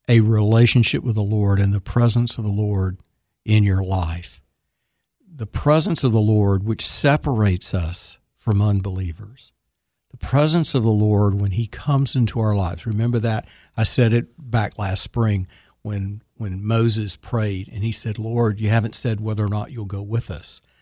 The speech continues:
How will the rest of the world know that we are your people if your presence doesn't go with us?" His presence needs to be with us. In that we find the comfort and the joy and the peace that can only be found in his presence.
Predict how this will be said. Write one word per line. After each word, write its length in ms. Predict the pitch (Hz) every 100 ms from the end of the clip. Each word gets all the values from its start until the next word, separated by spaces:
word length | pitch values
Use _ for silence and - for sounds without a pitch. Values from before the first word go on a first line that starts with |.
| _ -
How 160 | 127
will 120 | 135
the 120 | 120 107
rest 320 | 117 120 -
of 80 | 110
the 40 |
world 320 | 110 107 101
know 240 | 104 110 113
that 140 | 104
we 200 | 127 110
are 100 | 101
your 180 | 92 92
people 600 | - 156 160 - 87 _ _ _
if 180 | - 113
your 120 | 98
presence 560 | 90 117 101 98 92 -
doesn't 380 | - 104 110 113
go 160 | 98
with 320 | 90 107 107
us?" 300 | - - - _ _ _ _ _ _ _ _
His 280 | _ 147 156
presence 760 | - - 151 139 113 101 - -
needs 380 | 113 120 110 -
to 120 | 107
be 160 | 104 104
with 320 | 113 98 -
us. 260 | 85 - -
In 260 | 170 147 147
that 280 | 131 123 -
we 300 | 113 131 143
find 680 | - - 101 98 98 101 - _ _ _ _ _ _ _
the 60 | 110
comfort 600 | - - 135 - - - - -
and 180 | 110
the 80 | 104
joy 580 | 95 113 117 110 85 95 _ _
and 120 | 107
the 80 | 98
peace 560 | - - 123 107 95 -
that 180 | -
can 140 | - 110
only 240 | 107 107
be 140 | 98 92
found 320 | 113 104 98
in 80 | 90
his 140 | 90
presence. 640 | - - 110 107 80 -